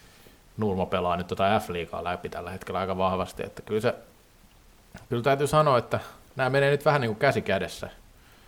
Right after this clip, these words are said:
Käsi kädessä, että ei nyt ihan loppukautta ei pysty oleen, oleen pois, että jossain vaiheessa pakko tulla katsoa, että miten sillä Nurmolla menee, mutta tähän asti tää on toiminut tällä, että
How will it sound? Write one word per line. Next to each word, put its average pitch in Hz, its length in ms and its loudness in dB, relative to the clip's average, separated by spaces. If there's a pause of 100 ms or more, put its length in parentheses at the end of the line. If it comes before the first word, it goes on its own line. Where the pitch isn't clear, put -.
(500)
Käsi 131 220 -2
kädessä, 107 420 2
että 95 220 -4 (1120)
ei 120 160 4
nyt 127 180 -2
ihan 147 200 6
loppukautta 151 600 6
ei 139 80 2
pysty 139 320 0
oleen, 113 460 4 (880)
oleen 117 260 2
pois, 113 380 2
että 107 260 -6 (320)
jossain 117 360 0
vaiheessa 110 240 2
pakko 113 280 2
tulla 101 220 -2
katsoa, - 400 -4
että 95 100 -6
miten 101 220 -4
sillä 104 200 -4
Nurmolla 107 380 0
menee, 113 340 0
mutta - 280 -6 (1080)
tähän 139 260 6
asti - 300 -2
tää 151 160 4
on 135 100 0
toiminut 120 440 4
tällä, 92 280 0
että - 260 -12